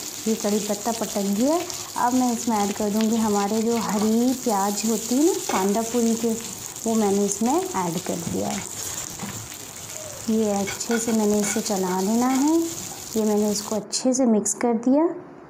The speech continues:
अब मैं इसमें ऐड कर दूँगी हमारी हल्की सी लाल मिर्च powder। ये देखिए, लाल मिर्च powder, आपको जितना तीखा चाहिए रायता आप उसके हिसाब से लाल मिर्च powder ले सकते हैं। अब मैं इसमें हल्दी powder ऐड कर दूँगी।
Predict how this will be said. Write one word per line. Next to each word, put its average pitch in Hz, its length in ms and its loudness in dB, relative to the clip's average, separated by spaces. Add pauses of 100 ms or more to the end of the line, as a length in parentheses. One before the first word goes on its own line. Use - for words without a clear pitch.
(140)
अब 208 160 4
मैं 214 220 4
इसमें 208 280 2
ऐड 196 240 4
कर 208 160 2
दूँगी 208 320 4
हमारी 214 640 4 (800)
हल्की 247 340 4
सी 285 160 2
लाल 196 360 6
मिर्च 196 300 4
powder। 170 460 -2 (480)
ये 196 140 2
देखिए, 170 440 -4 (340)
लाल 202 240 4
मिर्च 208 240 4
powder, 202 460 2
आपको 247 320 4
जितना 226 320 2
तीखा 247 360 2
चाहिए 240 400 4
रायता 202 340 4
आप 311 160 4
उसके 233 260 2
हिसाब 202 340 2
से 202 140 0
लाल 190 220 4
मिर्च 190 200 4
powder 190 380 0
ले 190 160 4
सकते 226 360 0
हैं। 349 160 8
अब 247 100 6
मैं 214 140 6
इसमें 208 240 2
हल्दी 196 340 4
powder 214 340 2
ऐड 226 260 4
कर 240 180 4
दूँगी। 254 340 6